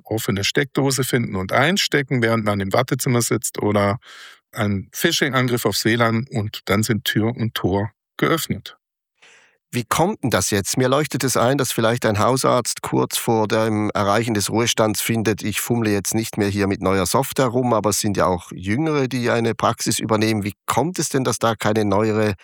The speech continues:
Speaker 2: sichere Software Einzug hält? Gibt es keine Neuentwicklungen oder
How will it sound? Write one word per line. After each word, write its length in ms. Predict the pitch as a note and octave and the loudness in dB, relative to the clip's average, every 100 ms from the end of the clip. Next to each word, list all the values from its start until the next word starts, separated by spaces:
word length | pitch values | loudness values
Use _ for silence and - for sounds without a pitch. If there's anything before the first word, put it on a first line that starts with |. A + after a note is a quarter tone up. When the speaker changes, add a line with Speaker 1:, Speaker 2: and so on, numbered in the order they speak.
| - | -12
Speaker 2:
sichere 460 | - - C#3 B2 A2 | -6 -2 0 2 2
Software 580 | - B2 - B2 A2+ - | 2 0 0 0 2 2
Einzug 520 | B2+ D#3+ - C#3 C3 | 0 0 0 0 2
hält? 320 | B2 A#2 - | 2 0 -4
Gibt 280 | F3+ A3+ - | -8 -6 -4
es 120 | - | -2
keine 240 | A2 G#2 | 2 2
Neuentwicklungen 1080 | F#2+ G2 G3+ G3+ - F3+ - E3 D#3+ D#3 C#3 | 4 4 2 0 -2 -4 -2 0 0 0 0
oder 540 | - C3 B2 A#2 A#2 | 0 0 2 4 2